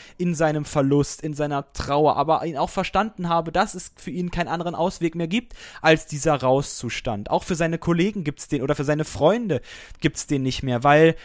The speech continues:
diese Welt, in der wir uns befinden, mag jetzt vielleicht ein bisschen fatalistisch sein, aber die ist nun mal ziemlich öde, wenn wir das Leben führen,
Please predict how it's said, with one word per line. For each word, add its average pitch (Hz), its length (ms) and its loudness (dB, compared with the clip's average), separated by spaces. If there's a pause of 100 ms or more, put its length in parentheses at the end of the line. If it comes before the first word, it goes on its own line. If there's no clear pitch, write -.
(380)
diese 151 260 0
Welt, 180 220 8
in 160 140 -2
der 165 180 4
wir 160 80 2
uns 160 160 -2
befinden, 165 640 2 (640)
mag 131 260 2
jetzt 147 180 -2
vielleicht 131 360 4
ein 135 80 -18
bisschen 139 240 -4
fatalistisch 131 600 -2
sein, 123 260 -2
aber 131 380 2 (1120)
die 170 140 -4
ist 233 200 0
nun 190 200 2
mal 156 540 4 (1080)
ziemlich 180 680 2
öde, 165 540 4
wenn 151 340 0
wir 175 380 2 (200)
das - 520 0
Leben 165 380 2
führen, 175 520 0